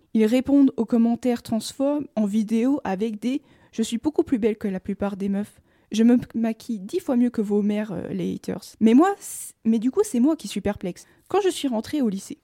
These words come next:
et que tout le monde a commencé à se politiser petit à petit,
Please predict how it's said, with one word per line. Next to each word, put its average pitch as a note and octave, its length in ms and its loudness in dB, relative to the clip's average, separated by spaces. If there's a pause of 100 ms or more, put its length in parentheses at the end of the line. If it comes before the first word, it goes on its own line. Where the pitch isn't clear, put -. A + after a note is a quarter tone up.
(120)
et G#3 80 -6
que - 100 -2
tout A#3+ 240 0
le D#4+ 80 4
monde D4 240 2
a A3 80 -4
commencé A3+ 560 -4
à F#3+ 100 -6
se F#3+ 140 -10
politiser A3+ 560 -6
petit G#3 320 -10
à F3 60 -6
petit, - 220 -16